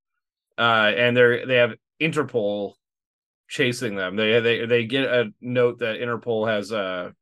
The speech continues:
gotten their location and the name of the ship and is on their way to them right now. And they have minutes before the, that they're stopped by Interpol. And so we get to see, he, he changes the name, he calls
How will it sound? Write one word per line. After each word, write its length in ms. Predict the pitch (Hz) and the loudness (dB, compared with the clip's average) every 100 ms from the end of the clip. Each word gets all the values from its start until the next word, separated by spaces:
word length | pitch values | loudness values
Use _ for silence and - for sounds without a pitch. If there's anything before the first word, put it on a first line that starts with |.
| _ _ _ _ - | _ _ _ _ 0
gotten 220 | 120 120 | 2 2
their 140 | 120 | 2
location 600 | 113 104 117 110 - 113 | 2 0 -4 -4 -4 -4
and 80 | 107 | -4
the 60 | 104 | -4
name 180 | 110 | -4
of 60 | 107 | -4
the 80 | 98 | -6
ship 340 | - 120 110 _ _ _ - | -2 -2 -2 _ _ _ -6
and 100 | 117 | -2
is 120 | 120 | 0
on 200 | 120 123 | 2 2
their 140 | 123 117 | 4 2
way 160 | 120 | 0
to 180 | 113 120 | -2 -6
them 220 | 110 98 | -4 -4
right 220 | 107 107 | -4 -4
now. 180 | 107 98 | -4 -6
And 100 | 98 | -4
they 60 | 104 | -2
have 220 | 107 101 - _ _ - | -2 -4 -8 _ _ -8
minutes 580 | 131 127 131 98 - - | -4 0 0 -2 -6 -10
before 600 | 120 - 117 110 101 101 | -10 -2 4 6 6 4
the, 420 | 95 104 98 95 - _ | 2 2 2 0 -6 _
that 200 | 107 95 | -6 -6
they're 180 | 110 98 | -6 -6
stopped 400 | - 127 101 - | -2 0 0 0
by 160 | 101 | -2
Interpol. 380 | 98 92 95 - _ - - - - _ - | 0 -4 -8 -10 _ -20 -20 -20 -20 _ -2
And 200 | 131 123 | 0 0
so 640 | - 123 117 117 113 113 - | 4 6 6 6 6 2 -2
we 200 | 123 123 | -2 0
get 160 | 120 135 | 0 -2
to 100 | 131 | -4
see, 240 | - 135 | 0 0
he, 240 | 123 143 - | 2 -2 -2
he 220 | 120 110 | -6 -6
changes 500 | - 156 160 156 175 | 0 2 2 2 -2
the 100 | 165 | -2
name, 220 | 147 143 139 | -2 -2 -2
he 120 | 156 | -4
calls 500 | - 170 190 190 | 0 2 2 -2